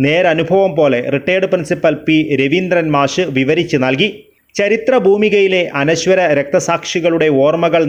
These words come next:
നിറഞ്ഞു നിൽക്കുന്ന മണ്ഡപത്തിലിരുന്നാണ് കുട്ടികൾ ആ ചരിത്ര സംഭവങ്ങൾ ശ്രവിച്ചത്. പരിസ്ഥിതിക്ക് ആഘാതമേറ്റിട്ടുണ്ടെങ്കിലും ഇപ്പോഴും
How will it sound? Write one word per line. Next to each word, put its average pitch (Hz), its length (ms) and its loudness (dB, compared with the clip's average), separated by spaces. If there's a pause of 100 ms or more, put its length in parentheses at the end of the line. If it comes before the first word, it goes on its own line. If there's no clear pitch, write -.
നിറഞ്ഞു 160 340 -2
നിൽക്കുന്ന 156 340 0 (280)
മണ്ഡപത്തിലിരുന്നാണ് 151 1040 0 (340)
കുട്ടികൾ 151 380 0 (240)
ആ 147 40 0 (140)
ചരിത്ര 147 320 0 (140)
സംഭവങ്ങൾ 131 480 0 (140)
ശ്രവിച്ചത്. 123 500 -2 (500)
പരിസ്ഥിതിക്ക് 226 600 0 (160)
ആഘാതമേറ്റിട്ടുണ്ടെങ്കിലും 180 1160 0 (120)
ഇപ്പോഴും 185 400 2